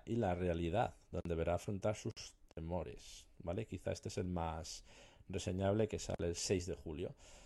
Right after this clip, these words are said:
Y es una edición muy chula, además, en físico. Por lo demás, no hay mucho más. En la actualidad, pues, ya sabemos que ha estado el juicio de la F T C con Microsoft toda la semanita dando por saco. Y que parece ser que Microsoft, pues, puede salir victoriosa por lo que ha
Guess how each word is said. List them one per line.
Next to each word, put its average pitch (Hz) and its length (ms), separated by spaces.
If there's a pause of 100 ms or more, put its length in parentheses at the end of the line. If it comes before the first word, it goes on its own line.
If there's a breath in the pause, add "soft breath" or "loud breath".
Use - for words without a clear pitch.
(260 loud breath)
Y 87 560
es 85 160
una 98 80
edición 92 300
muy 87 160
chula, 80 300
además, 76 320
en 78 120
físico. - 400 (220)
Por 92 160
lo 87 60
demás, 92 140
no 101 120
hay 92 60
mucho 90 380
más. 135 300
En 92 60
la 90 60
actualidad, 90 500
pues, - 320 (100)
ya 85 140
sabemos 87 340
que - 80
ha 87 40
estado 85 200
el - 100
juicio - 360
de 85 100
la 87 60
F 90 180
T 92 140
C - 180
con 90 240 (440 loud breath)
Microsoft 95 580
toda 92 160
la 87 160
semanita 87 500
dando 87 180
por 90 140
saco. 127 320 (600 loud breath)
Y 104 100
que 92 100
parece 90 240
ser 90 160
que 87 100
Microsoft, 87 540
pues, 98 140
puede 95 180
salir 85 220
victoriosa 85 560
por 95 100
lo 80 160
que 82 120
ha 82 40